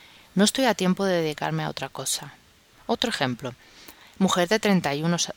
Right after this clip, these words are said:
de treinta y un años, trabajando en una empresa, con una buena experiencia profesional. "Es que a mi edad ser freelance ya no es una opción".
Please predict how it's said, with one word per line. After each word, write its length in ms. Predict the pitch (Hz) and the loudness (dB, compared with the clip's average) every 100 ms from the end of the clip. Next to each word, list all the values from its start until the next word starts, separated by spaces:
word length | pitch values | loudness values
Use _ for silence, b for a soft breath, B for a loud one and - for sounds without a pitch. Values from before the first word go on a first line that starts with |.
| _ | _
de 100 | 156 | -6
treinta 300 | 151 147 147 | -4 -2 -2
y 60 | 147 | -2
un 120 | 160 | -2
años, 360 | 147 143 139 - B B B | -2 -4 -4 -8 B B B
trabajando 520 | 190 175 - 214 240 | 0 0 4 6 6
en 80 | 196 | 6
una 180 | 175 165 | 4 2
empresa, 540 | - 131 135 - 151 | 0 -4 -2 -4 -4
con 180 | - 196 | 2 4
una 160 | 254 | 4
buena 180 | 247 254 | 4 2
experiencia 460 | 196 180 175 165 156 | 2 0 -2 -2 -8
profesional. 720 | - 143 - 151 139 135 139 _ b b b b b b - | -8 -6 -4 -4 -6 -10 -14 _ b b b b b b -4
"Es 180 | 214 - | 0 2
que 120 | 202 | 4
a 40 | |
mi 140 | 190 143 | 4 4
edad 240 | 151 214 - | 2 0 0
ser 220 | 185 170 | -4 -4
freelance 680 | - - 165 190 220 208 - | -6 -4 -4 0 0 -2 -6
ya 120 | - 175 | -4 -2
no 100 | 165 | -2
es 120 | - | -2
una 140 | 160 | -4
opción". 440 | 139 - 147 139 | -6 -10 -10 -10